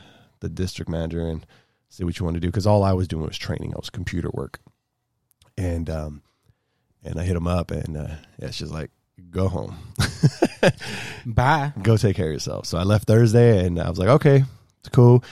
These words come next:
Speaker 1: And I wasn't really, like, that bad. I just knew, like, I had a lot of saliva build, you know, just like, ah, you know,
Speaker 2: Yeah.
Speaker 1: throat was just kinda a little bit raspy. And then as the day went, though, it just got bad, super bad. And so, yeah, so come Friday, I was fucked up.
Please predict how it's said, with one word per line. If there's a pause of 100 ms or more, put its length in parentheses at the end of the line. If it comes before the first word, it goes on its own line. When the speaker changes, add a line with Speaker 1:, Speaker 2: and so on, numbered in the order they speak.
(180)
Speaker 1:
And
I
wasn't
really,
like,
that
bad.
I
just
knew,
like,
I
had
a
lot
of
saliva
build,
you
know,
just
like,
ah,
you
know,
Speaker 2:
Yeah. (340)
Speaker 1:
throat
was
just
kinda
a
little
bit
raspy.
And
then
as
the
day
went,
though,
it
just
got (160)
bad, (560)
super
bad. (840)
And
so,
yeah,
so
come
Friday,
I
was
fucked
up.